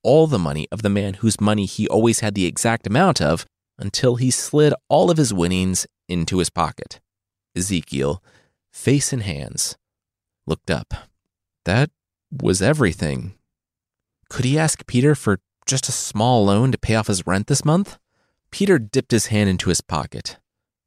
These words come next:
with an, "Of course," but then he himself froze. Yeah, he always had as much money as Ezekiel, and since he had made Ezekiel destitute, he was now destitute.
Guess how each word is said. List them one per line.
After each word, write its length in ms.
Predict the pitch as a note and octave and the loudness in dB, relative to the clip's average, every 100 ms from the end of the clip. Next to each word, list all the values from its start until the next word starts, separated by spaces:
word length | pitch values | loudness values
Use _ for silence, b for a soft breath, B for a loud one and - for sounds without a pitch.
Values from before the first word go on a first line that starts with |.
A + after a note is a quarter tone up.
| _ | _
with 120 | - E2 | -6 -4
an, 200 | D#2 - _ - | -4 -6 _ -4
"Of 100 | A3+ | -2
course," 540 | - E4+ - - - _ _ _ _ _ _ _ - | 4 4 4 -4 -8 _ _ _ _ _ _ _ -12
but 180 | - - | -12 -2
then 200 | F2+ F2+ | -2 -2
he 320 | - C3+ B2 | -4 0 0
himself 840 | - F#2+ - - E3+ - A#2 - - _ _ _ | 0 -4 -4 -2 -2 -2 -10 -16 -20 _ _ _
froze. 800 | - - D3+ A#2+ C2+ G1+ - - _ _ _ _ _ - | -20 -4 0 0 0 -8 -8 -8 _ _ _ _ _ -2
Yeah, 260 | A3 D#4+ - - _ _ _ _ _ _ - | 0 0 -2 -10 _ _ _ _ _ _ -8
he 220 | - - | -4 0
always 400 | A2+ D#3 C4 - | 2 2 2 0
had 160 | F3+ | 0
as 100 | E3+ | 0
much 220 | C#3 B2 - | 0 -2 0
money 260 | A2 G#2+ | 0 0
as 100 | A2 | 0
Ezekiel, 600 | C#3+ G#2+ C#2+ - D2 F2 - | 0 0 -4 -4 -4 -4 -4
and 360 | D2 D2 - _ _ _ | -6 -6 -10 _ _ _
since 320 | - - C#2 - | -8 -6 -6 -6
he 140 | C#2+ | -4
had 200 | C#2+ D2 | -4 -2
made 340 | D#2+ D#2 - | -2 0 -2
Ezekiel 500 | D2+ F2+ D#2+ - D#2+ D2+ | -4 -2 -4 -2 -2 0
destitute, 680 | D3 D#3+ E2+ - G2+ - - _ _ _ | 0 -2 -6 -2 -2 -2 -10 _ _ _
he 260 | - F2 G#2 | -6 0 2
was 280 | F#2+ F2+ F2 | 2 2 2
now 180 | E2+ | 0
destitute. 760 | E2+ D#2+ D2+ - - - - - | 2 0 0 -4 -8 -8 -8 -14